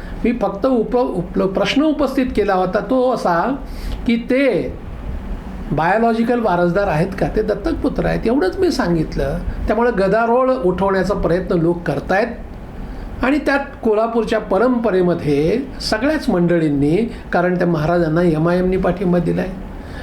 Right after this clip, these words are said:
भिवंडीमधून मुस्लिम लोक येऊन तिकडे त्यांचा प्रचार करायला लागले आणि अशा अनेक विषयामुळे ते महाराज अडचणीत येऊ शकतात.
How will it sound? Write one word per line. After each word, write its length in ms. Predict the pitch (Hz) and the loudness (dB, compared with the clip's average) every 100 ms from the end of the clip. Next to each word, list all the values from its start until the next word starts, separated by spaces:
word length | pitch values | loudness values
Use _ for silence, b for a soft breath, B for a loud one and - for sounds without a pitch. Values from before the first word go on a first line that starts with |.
| - | -2
भिवंडीमधून 720 | 156 165 196 202 214 202 208 | 0 4 4 4 4 4 2
मुस्लिम 440 | 196 185 196 202 202 | 2 0 2 0 2
लोक 200 | 202 196 | 2 2
येऊन 320 | 202 196 185 196 | 0 0 0 0
तिकडे 240 | 180 202 | 2 2
त्यांचा 280 | 202 190 202 | 2 0 -2
प्रचार 340 | 202 190 196 | -2 0 0
करायला 320 | 180 190 190 | 2 2 2
लागले 360 | 190 180 190 220 262 B B - | 2 2 2 0 -2 B B -4
आणि 180 | 226 254 | 0 2
अशा 160 | - 269 | 2 2
अनेक 400 | 196 233 240 170 - - - - - | 2 2 0 -4 -8 -8 -6 -4 0
विषयामुळे 760 | 180 180 190 175 151 165 233 233 B - | 0 2 2 2 2 2 2 -2 B -6
ते 60 | 202 | 0
महाराज 480 | 180 143 156 175 165 | 0 0 0 0 0
अडचणीत 580 | 147 139 135 175 180 175 | -2 -2 0 0 2 2
येऊ 220 | 135 143 | 2 2
शकतात. 760 | 147 - - - 135 110 - - | 0 -4 -6 -4 -4 -6 -8 -10